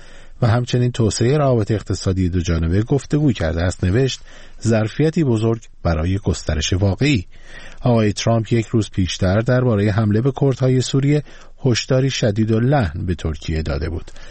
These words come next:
خبرگزاری آناتولی گزارش داد که رجب طیب اردوغان در تماسش با دونالد ترامپ تاکید کرده است که عملیات ترکیه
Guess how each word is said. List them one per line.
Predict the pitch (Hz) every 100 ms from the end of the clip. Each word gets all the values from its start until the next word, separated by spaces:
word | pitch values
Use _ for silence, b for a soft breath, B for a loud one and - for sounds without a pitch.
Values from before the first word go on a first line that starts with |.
| B B
خبرگزاری | B 131 117 101 104 101 104
آناتولی | 110 98 90 95 104
گزارش | 107 95 101 139 127
داد | 110 98
که | 101
رجب | 92 90 85
طیب | - 87 87
اردوغان | 90 92 117 139 - B B B
در | 135 120
تماسش | - 113 127 - 117 -
با | 104
دونالد | 87 95 85 78
ترامپ | - 123 120
تاکید | - 120 - 143
کرده | - 80 85
است | 80 -
که |
عملیات | 104 101 101 127 135
ترکیه | 135 113 92 - 98 107